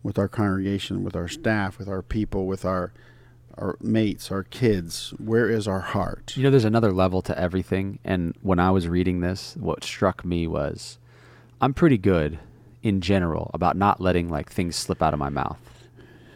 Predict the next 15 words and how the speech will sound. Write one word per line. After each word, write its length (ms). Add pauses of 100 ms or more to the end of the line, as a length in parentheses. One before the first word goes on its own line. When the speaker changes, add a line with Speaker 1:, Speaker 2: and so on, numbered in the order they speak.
(120)
Speaker 2:
You 80
know? 160
Speaker 1:
I 100
would 160
say 200
that. 260 (200)
Speaker 2:
I've 140
tamed 220
the 80
tongue 240
pretty 180
good. 300
But 280 (960)
my 200
brain, 520